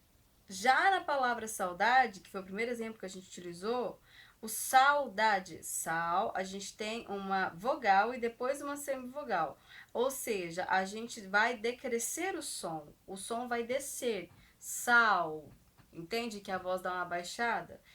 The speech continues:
É o oposto do crescente, que é livraria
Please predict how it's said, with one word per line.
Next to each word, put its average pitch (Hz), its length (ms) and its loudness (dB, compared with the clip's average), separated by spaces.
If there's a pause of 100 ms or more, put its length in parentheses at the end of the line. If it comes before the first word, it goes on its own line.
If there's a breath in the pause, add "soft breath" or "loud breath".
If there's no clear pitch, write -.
(120)
É 180 100 -2
o 190 100 0
oposto 247 760 2 (160 loud breath)
do 202 200 -4
crescente, 269 680 -4
que 185 140 -10
é 170 140 -8
livraria 185 800 -4